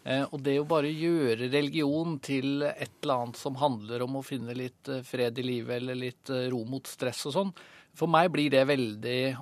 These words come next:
overfladisk. Eh, tro handler om, eh, evig liv. Kristen tro handler om Jesus som døde på et kors, og som, som står helt sentralt, eh, i troen.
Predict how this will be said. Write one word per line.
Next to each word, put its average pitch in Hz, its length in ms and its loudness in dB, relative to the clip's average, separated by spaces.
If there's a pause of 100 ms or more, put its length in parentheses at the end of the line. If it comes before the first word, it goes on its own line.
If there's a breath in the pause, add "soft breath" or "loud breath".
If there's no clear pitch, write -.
overfladisk. 120 880 -4
Eh, 135 240 -2 (260)
tro 151 380 -4
handler 123 400 -2
om, 135 300 2
eh, 131 140 -2 (260 loud breath)
evig 147 260 6
liv. 156 320 0 (240)
Kristen 135 520 -8
tro 139 260 -6
handler 123 400 -2
om 127 280 -2
Jesus 127 500 -2
som 135 440 -2
døde 127 240 0
på 135 140 -8
et 127 100 -10
kors, - 360 -4
og 135 100 -6
som, 135 340 -4 (460 loud breath)
som 139 160 -8
står 131 200 -2
helt 123 340 -2
sentralt, 135 800 0
eh, 135 640 -2
i 139 40 -4
troen. 147 380 -2